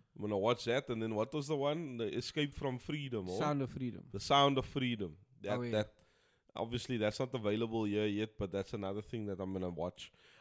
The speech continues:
Speaker 1: I haven't been to the cinema in years, bruh. Only time I went to the cinema was because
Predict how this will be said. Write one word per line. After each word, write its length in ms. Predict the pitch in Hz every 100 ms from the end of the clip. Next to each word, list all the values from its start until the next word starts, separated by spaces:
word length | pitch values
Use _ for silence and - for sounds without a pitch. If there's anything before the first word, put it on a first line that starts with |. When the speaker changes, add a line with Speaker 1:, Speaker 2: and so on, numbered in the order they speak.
| -
Speaker 1:
I 80 |
haven't 220 | 113 170 170
been 160 | 127
to 80 | 139
the 100 | 127
cinema 380 | - 135 131 123
in 160 | 110 85
years, 500 | 90 110 104 90 85
bruh. 300 | 82 80 82 _ _ _ -
Only 220 | 135 143
time 340 | 135 131 127
I 120 | 113
went 200 | 120 117
to 80 | 117
the 100 | 113
cinema 440 | 104 120 120 113 107
was 320 | 95 98 92
because 540 | 107 92 104 95 90